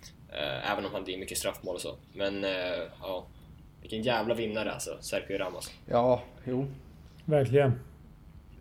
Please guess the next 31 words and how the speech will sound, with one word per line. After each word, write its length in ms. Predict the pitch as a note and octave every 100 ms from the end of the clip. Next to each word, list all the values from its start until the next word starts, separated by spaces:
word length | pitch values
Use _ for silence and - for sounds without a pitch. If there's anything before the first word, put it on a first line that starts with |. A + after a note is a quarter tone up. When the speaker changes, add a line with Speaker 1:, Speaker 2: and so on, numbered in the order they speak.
| - - - - - - -
Speaker 2:
Eh, 60 | C3+
jag 360 | C3+ C#3 E3
tänker 240 | G3+ F3+ F3+
att 60 |
vi 140 | F3 E3+
ska 360 | - E3+ E3 E3
ta, 480 | F3 D#3 D3+ D3+ D3+
eh, 160 | D3+ D3+ C#3
ta 140 | D3 D3
ett 120 | -
par 160 | C3+
frågor 360 | C3+ C#3+ C#3 C3+
här. 200 | C3 C#3+
Vi 100 | C#3
börjar 260 | A#2+ B2 B2
närma 440 | B2 B2 A#2 A#2
oss 340 | B2 - - -
timmen. 840 | - D#3+ D3+ C#3 C3+ D3 D#3+ F3+ F#3 - - - -
Ehm, 840 | C3 B2+ B2 A#2 A#2 A#2 A2+ A2 F#2+
och, 520 | C3 - - - -
eh, 540 | - - - - - - - - - - - - -
vi, 380 | - - B2 C3+
vi 100 | C3
kan 140 | C3+ C3+
ju 100 | C3
börja 280 | C3+ C3
här 100 | D3
med 160 | D3 A#2+
Giorgio. 580 | A2+ B2 E3 D3+ D3 C#3
Eller 220 | D#3+ F3+
förlåt, 580 | - C3+ C#3+ C3+ -